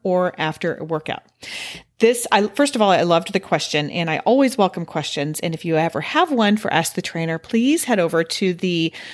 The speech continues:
Graced Health Community Facebook group. This will be in the show notes, and ask away because I love inspiration and I want to know what you guys want to know. But it's funny that she asked this because this was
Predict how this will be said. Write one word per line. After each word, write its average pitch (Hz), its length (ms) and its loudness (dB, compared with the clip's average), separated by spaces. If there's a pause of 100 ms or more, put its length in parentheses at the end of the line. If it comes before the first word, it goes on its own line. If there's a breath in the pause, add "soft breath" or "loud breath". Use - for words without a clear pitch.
(160 loud breath)
Graced 196 340 2
Health - 380 -2
Community 196 560 2
Facebook - 520 -2
group. 170 440 -2
This 160 180 -2
will 175 60 -4
be 170 140 -2
in 165 80 -2
the 156 60 -4
show 180 240 0
notes, 160 460 -2
and 156 380 -4
ask - 200 0
away 214 260 4
because 160 300 -4
I 165 60 0
love 175 340 2
inspiration 175 540 -2
and 208 100 0
I 170 60 0
want 160 180 -4
to 160 60 -4
know 160 260 0
what 160 240 -2
you 311 120 0
guys 190 260 0
want 165 120 -6
to 156 60 -6
know. 147 260 -8 (560 loud breath)
But 247 380 2 (640)
it's - 180 -2
funny 349 240 0
that 381 140 -2
she - 140 -2
asked 190 240 0
this - 220 -4
because 202 640 -2 (320 loud breath)
this 262 320 0
was 185 680 0